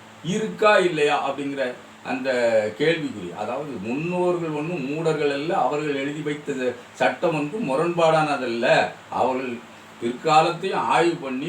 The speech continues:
முற்போக்கு எண்ணத்தோட தான் சட்டங்கள் எழுதி வைத்திருக்கிறார்கள். அந்த சட்டங்களையே இவர்கள் வந்து திருக்கி ஒடிச்சு போட்டுட்டு புதுமையை கொண்டு வரணும்னு இப்போ, ஆ, இந்தியை திணிக்கிறது,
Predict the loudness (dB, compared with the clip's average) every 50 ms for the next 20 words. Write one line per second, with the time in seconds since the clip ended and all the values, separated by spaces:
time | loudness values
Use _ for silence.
0 | -4 -4 -6 -8 -6 -2 2 2 2 2 2 0 0 0 0 -4 -4 -2 -2 -2
1 | -2 -2 -2 -4 -4 -2 0 0 0 0 2 2 2 4 4 4 4 4 0 -2
2 | -2 -4 -8 -10 -12 -6 -4 -2 -2 -2 -2 -4 -6 -8 -8 -8 -4 -4 -4 -4
3 | -2 -2 -2 -2 -2 0 0 2 2 4 4 4 6 8 8 8 8 6 0 -8
4 | -18 -20 -20 -14 -10 -6 0 0 2 4 4 2 2 2 -2 -4 -6 -8 -6 -6
5 | -4 -4 -2 -2 -4 -4 -6 -4 2 4 6 6 4 4 0 -6 -4 -2 -2 -2
6 | -2 -4 -4 0 2 2 2 2 0 -2 -2 -2 -2 -2 -2 -4 -2 -2 -2 2
7 | 2 2 2 2 2 0 0 -2 -2 -2 -4 -4 -2 -2 -2 -2 -2 -4 -8 -12
8 | -18 -20 -20 -20 -18 -6 -2 0 2 4 4 2 2 0 -2 -4 -2 0 0 0
9 | 2 0 -2 -2 0 0 0 -2 -2